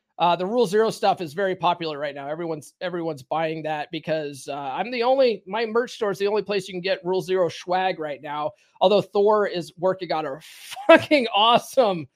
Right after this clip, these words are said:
awesome t-shirt. It's got, like, all of our pictures on it. It looks fucking badass. He tried to post it on, on, uh, Teespring, which is where my merch store is. And they're like, "Oh,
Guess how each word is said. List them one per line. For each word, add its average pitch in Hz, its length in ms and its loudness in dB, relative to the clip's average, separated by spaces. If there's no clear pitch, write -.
awesome 208 480 6
t-shirt. 180 580 -6
It's 175 180 -6
got, 208 200 4
like, 175 120 -4
all 190 140 2
of 214 60 0
our 180 120 0
pictures 185 380 -4
on 208 220 2
it. 196 80 -2
It 143 60 -12
looks 196 200 -4
fucking 180 400 -6
badass. 143 600 -12
He - 140 -6
tried 294 240 4
to 277 120 2
post 240 360 4
it 208 120 2
on, 165 440 0
on, 160 340 -6
uh, 143 260 -6
Teespring, 160 580 -4
which 156 160 -6
is 156 140 -12
where 170 140 0
my 156 180 -4
merch 160 240 -6
store 139 260 -6
is. 135 240 -8
And 147 140 -10
they're 151 160 -4
like, 139 240 -8
"Oh, 160 320 2